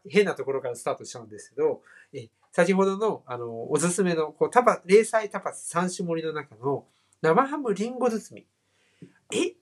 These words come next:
生ハムをリンゴで包むのって僕思ったんですよ。だって果物じゃんと。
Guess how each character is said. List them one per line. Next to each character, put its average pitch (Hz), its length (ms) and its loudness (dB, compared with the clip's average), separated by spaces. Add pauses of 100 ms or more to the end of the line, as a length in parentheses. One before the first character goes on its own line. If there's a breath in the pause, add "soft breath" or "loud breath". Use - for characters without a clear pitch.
(140)
生 185 320 0
ハ 370 180 -2
ム 359 140 2
を 254 60 4
リ 208 100 6
ン 269 100 0
ゴ 294 80 2
で 285 100 4
包 277 260 -4
む 175 80 -2
の 165 40 0
っ - 20 -16
て 147 100 -4
僕 127 180 -6
思 143 120 4
っ 170 140 2
た 104 140 -8
ん 98 40 -18
で 101 60 -18
す - 140 -10
よ。 - 120 -12 (380)
だ 220 120 6
っ - 100 -2
て - 180 -10
果 - 160 4
物 381 360 6
じ 120 100 -6
ゃ 107 80 -10
ん 101 60 -20
と。 - 180 -16